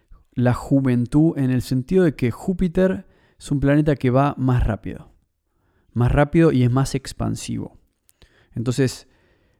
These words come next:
dado que Júpiter va más rápido y es más expansivo, Saturno va un poco más lento. Y eso es parte de la dicotomía de Júpiter y Saturno. Es Júpiter, y acá vamos a analizar un, un toque la etimología de la palabra,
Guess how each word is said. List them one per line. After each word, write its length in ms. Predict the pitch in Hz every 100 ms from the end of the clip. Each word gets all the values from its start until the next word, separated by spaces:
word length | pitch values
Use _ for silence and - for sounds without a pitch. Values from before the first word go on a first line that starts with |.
| _
dado 320 | - 143 175 156
que 100 | 131
Júpiter 500 | 160 156 151 151 127
va 180 | 131 139
más 300 | 131 135 131
rápido 440 | 156 160 160 151 127
y 20 |
es 80 | 123
más 160 | 135
expansivo, 800 | 135 - 143 139 - 180 175 175 - _
Saturno 520 | - 117 - 156 156
va 80 | 143
un 120 | 143
poco 240 | 151 143 143
más 240 | 143 127
lento. 500 | 113 127 110 110 -
Y 240 | 123 123 131
eso 240 | 143 -
es 140 | 147 -
parte 420 | - 165 - 156
de 120 | 123
la 80 | 113
dicotomía 480 | 110 113 110 110 113
de 60 |
Júpiter 320 | - 131 120
y 40 | 117
Saturno. 500 | 110 - 131 110 107
Es 300 | 113 - _ _ _ _ _ _ _
Júpiter, 960 | - - 170 175 165 180 180 - _ _ _
y 100 | 135
acá 180 | 120 147
vamos 220 | 147 -
a 20 |
analizar 340 | 117 117 131 131
un, 160 | 117 - 135
un 100 | 123
toque 260 | 127 131
la 120 | 117
etimología 560 | 110 113 107 104 104 135
de 60 | 117
la 80 | 98
palabra, 560 | 113 120 117 135 -